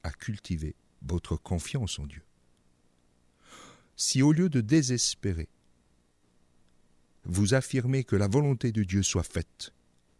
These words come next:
vous cultivez la confiance en Dieu. Si vous lisez la parole de Dieu,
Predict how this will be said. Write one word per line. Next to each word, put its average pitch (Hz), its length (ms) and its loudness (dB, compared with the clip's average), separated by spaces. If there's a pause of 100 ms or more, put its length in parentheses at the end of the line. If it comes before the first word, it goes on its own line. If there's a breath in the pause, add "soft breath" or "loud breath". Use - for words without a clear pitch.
(840)
vous 82 140 -4
cultivez 170 640 0 (320)
la - 120 -10
confiance - 520 -8
en 78 60 -6
Dieu. 73 220 -10 (960 loud breath)
Si - 180 2
vous 156 300 2 (160)
lisez 160 380 6
la 120 120 4
parole 104 360 0
de 98 100 0
Dieu, 98 180 4